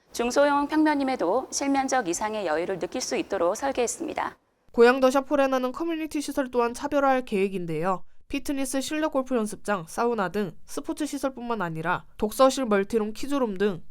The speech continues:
Speaker 2: 에듀 시설도 갖춰져 있습니다. 또 코인 세탁실, 어린이집, 경로당 등 편의 시설도 마련돼 있습니다. 고양시는 교육, 쇼핑, 문화시설이 풍부해 가족 단위 수요자들에게 매력적인 주거지입니다.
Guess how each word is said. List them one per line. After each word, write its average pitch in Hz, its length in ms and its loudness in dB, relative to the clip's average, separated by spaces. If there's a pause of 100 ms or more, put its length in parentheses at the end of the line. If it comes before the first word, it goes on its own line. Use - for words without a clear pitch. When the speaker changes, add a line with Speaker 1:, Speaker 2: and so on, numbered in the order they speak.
Speaker 2:
에듀 196 240 2
시설도 269 420 4
갖춰져 202 360 -2
있습니다. 170 640 -4 (280)
또 233 260 6
코인 302 260 0
세탁실, 220 600 -6
어린이집, 208 520 0
경로당 202 540 -2
등 196 240 0
편의 269 240 -6
시설도 240 400 0
마련돼 160 400 -4
있습니다. 156 560 -10 (340)
고양시는 240 540 8
교육, 208 320 2
쇼핑, 254 340 -4
문화시설이 240 540 2
풍부해 185 560 -2
가족 214 280 0
단위 262 220 4
수요자들에게 254 640 2
매력적인 180 560 -2
주거지입니다. 170 840 -4